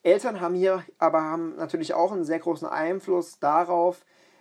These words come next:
indem sie zum Beispiel Aggressionen, ähm, bei Jungs mehr tolerieren. Ich glaub, das hat man auch mit dieser Baby-X-Technik herausgefunden oder mit einer Technik oder mit einer Beobachtung allgemein, dass, ähm, ja, Schlägereien von Mädchen quasi als schlimmer empfunden wurden als, äh, Schlägereien von Jungs.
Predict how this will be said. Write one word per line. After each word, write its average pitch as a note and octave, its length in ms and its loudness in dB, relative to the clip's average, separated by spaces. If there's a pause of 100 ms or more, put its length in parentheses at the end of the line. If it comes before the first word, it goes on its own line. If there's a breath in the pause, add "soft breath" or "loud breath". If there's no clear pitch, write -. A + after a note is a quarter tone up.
indem E3 280 4
sie E3+ 120 -4
zum E3+ 160 -4
Beispiel D#3+ 280 -2
Aggressionen, E3 920 0
ähm, D3+ 300 -4
bei D3 180 0
Jungs D#3 380 -4
mehr D#3 280 -2
tolerieren. E3+ 720 -2
Ich F#3 100 -16
glaub, D#3+ 300 -8
das E3 200 -4
hat F3 100 -8
man D#3+ 100 -8
auch D3 200 -6
mit D3 100 -12
dieser D3+ 160 -8
Baby-X-Technik D#3 840 -4
herausgefunden D3+ 800 -6 (760 loud breath)
oder D3+ 200 2
mit D#3 160 -4
einer D#3 180 -4
Technik E3+ 400 -4
oder D3 160 -8
mit C#3+ 120 -6
einer D3+ 140 -4
Beobachtung D#3+ 520 2
allgemein, D#3 600 -2 (440 loud breath)
dass, - 580 -4
ähm, D3+ 560 -4 (800 soft breath)
ja, D3+ 180 2
Schlägereien D#3 760 0
von D#3 200 -6
Mädchen F3 400 2
quasi D#3 500 0
als D3+ 300 -6
schlimmer E3 280 0
empfunden D#3 500 -4
wurden D3+ 260 -4
als, D3 500 -6
äh, D3+ 200 -6
Schlägereien D3 500 -4
von C#3 160 -12
Jungs. C3 520 -10